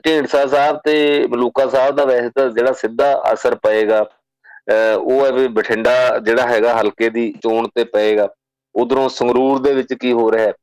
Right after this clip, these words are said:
ਢੀਂਡਸਾ ਸਾਹਿਬ ਦਾ ਕੁਛ ਆਧਾਰ ਪਟਿਆਲਾ ਹਲਕੇ ਦੇ ਵਿੱਚ ਵੀ ਹੈਗਾ, ਉੱਥੇ, ਅਹ,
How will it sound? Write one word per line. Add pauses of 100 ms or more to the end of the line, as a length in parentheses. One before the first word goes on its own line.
(320)
ਢੀਂਡਸਾ
ਸਾਹਿਬ
ਦਾ
ਕੁਛ
ਆਧਾਰ
ਪਟਿਆਲਾ
ਹਲਕੇ
ਦੇ
ਵਿੱਚ
ਵੀ
ਹੈਗਾ,
ਉੱਥੇ, (480)
ਅਹ,